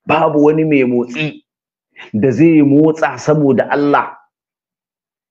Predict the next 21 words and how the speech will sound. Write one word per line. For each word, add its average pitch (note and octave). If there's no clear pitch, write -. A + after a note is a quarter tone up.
Aka E3
ce, D#3
"Fal B2+
qutubu F3
fi C#3+
zalika", D3
qutubi E3
cikin D#3+
hakan, E3+
"huwal D#3
muqimu C#3+
lahu", G#2+
shine D3
wanda B2
ya A#2
tsayan B2
masa B2+
da G2
wannan G2+
abin. F#2
Eh, A#2